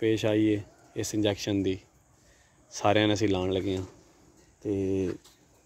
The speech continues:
ਕਿਸ ਵਾਸਤੇ ਲਾਉਣ ਲੱਗੇ ਹਾਂ? ਇਹ ਜੀ ਸਾਡੇ ਮਾਸ਼ਾਅੱਲਾ ਵਰਕਰ ਜਿਹੜੇ ਨੇ ਨਾ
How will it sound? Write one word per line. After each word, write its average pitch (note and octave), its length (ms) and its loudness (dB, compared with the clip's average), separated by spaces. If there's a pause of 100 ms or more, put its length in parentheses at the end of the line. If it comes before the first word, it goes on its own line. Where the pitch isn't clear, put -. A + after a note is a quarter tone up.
(140)
ਕਿਸ A2 180 -6
ਵਾਸਤੇ G#2+ 300 0
ਲਾਉਣ G#2 240 2
ਲੱਗੇ G2 220 2
ਹਾਂ? F#2+ 80 -2 (1000)
ਇਹ B2 80 -6
ਜੀ A#2 80 -4
ਸਾਡੇ G#2+ 360 2
ਮਾਸ਼ਾਅੱਲਾ G2+ 400 0
ਵਰਕਰ F#2+ 300 0
ਜਿਹੜੇ A2 240 4
ਨੇ G#2 120 0
ਨਾ G#2 140 0